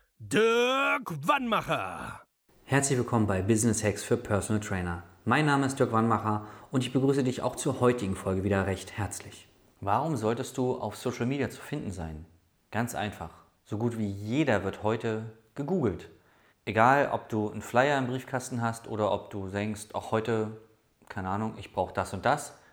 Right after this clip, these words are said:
Speaker 2: man geht bei Google rein. So. Und ich sag ja immer wieder,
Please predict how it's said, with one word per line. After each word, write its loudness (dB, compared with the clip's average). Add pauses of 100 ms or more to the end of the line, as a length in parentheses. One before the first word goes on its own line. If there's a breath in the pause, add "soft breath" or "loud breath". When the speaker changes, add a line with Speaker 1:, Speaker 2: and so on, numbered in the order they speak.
Speaker 2:
man -10
geht -4
bei 0
Google 0
rein. -8 (920)
So. -14 (400 loud breath)
Und -8
ich -6
sag 2
ja 6
immer 2
wieder, 2